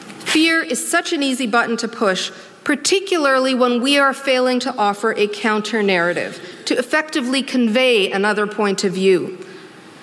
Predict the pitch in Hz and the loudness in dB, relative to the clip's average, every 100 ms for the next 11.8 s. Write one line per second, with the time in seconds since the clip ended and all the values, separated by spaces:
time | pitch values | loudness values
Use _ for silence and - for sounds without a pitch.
0 | - 302 294 302 403 392 370 330 269 277 | -8 -2 0 0 0 0 0 0 2 2
1 | 285 277 277 277 269 226 214 214 214 247 | 2 0 0 0 0 0 2 0 0 0
2 | 233 262 262 269 233 233 240 240 220 240 | 2 2 2 2 0 -2 0 0 0 0
3 | 220 220 214 190 104 - - - - - | 2 2 2 0 -2 -8 -18 -20 -20 -4
4 | 240 277 233 285 277 - 254 247 254 247 | 2 2 2 0 -2 -2 0 2 2 0
5 | 277 247 135 - - - - - - - | 0 -4 -6 -12 -20 -20 -20 -8 -2 2
6 | 339 320 - 320 330 311 320 302 294 294 | 2 -2 -2 0 2 0 2 2 2 0
7 | 277 285 285 277 277 - 294 311 302 254 | -2 -2 0 0 -2 -2 0 0 -2 -4
8 | 254 240 247 - - - 254 311 311 311 | 0 0 0 -6 -10 -4 0 0 0 -4
9 | 302 302 294 277 277 285 285 277 302 - | -2 0 0 2 2 0 0 -2 -2 -2
10 | 214 - - - - - - 285 240 240 | -4 -6 -14 -20 -20 -8 -2 0 2 2
11 | 247 - 226 247 208 - - - | 2 0 0 2 2 -4 -16 -18